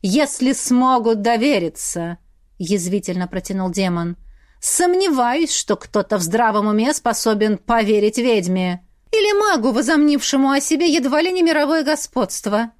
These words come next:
Не удержалась от шпильки и я. Скажи это кто другой, промолчала бы, так как до остальных мне дела не было, но рогатый и ушастый раздражали так,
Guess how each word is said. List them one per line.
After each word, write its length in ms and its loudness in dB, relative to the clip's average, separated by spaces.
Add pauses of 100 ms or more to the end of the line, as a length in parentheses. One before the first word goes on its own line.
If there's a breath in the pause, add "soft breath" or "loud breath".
(500)
Не 140 0
удержалась 540 -2
от 100 -6
шпильки 460 -6
и 160 -10
я. 360 -4 (500)
Скажи 360 -6
это 200 -6
кто 160 -6
другой, 360 -2
промолчала 800 -2
бы, 240 -8 (380 soft breath)
так 240 -4
как 200 -8
до 120 0
остальных 480 -2
мне 140 0
дела 260 -2
не 200 -2
было, 280 -4 (320 soft breath)
но 140 0
рогатый 460 -2
и 40 0
ушастый 500 -6
раздражали 580 -6
так, 480 -8